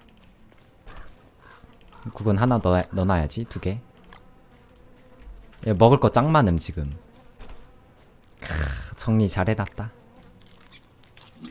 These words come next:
여기는 이제 건조대. 모드 없이 했는데 진짜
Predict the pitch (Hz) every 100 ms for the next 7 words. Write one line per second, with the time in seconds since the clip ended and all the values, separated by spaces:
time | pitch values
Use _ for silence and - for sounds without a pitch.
0 | - - - - - - - - - _
1 | _ - - - _ - - - - -
2 | - - 117 107 101 98 101 104 104 110
3 | 117 - 73 82 - _ _ _ _ -
4 | - _ - _ _ - - 107 104 135
5 | 151 107 - 165 156 127 - 117 127 147
6 | 101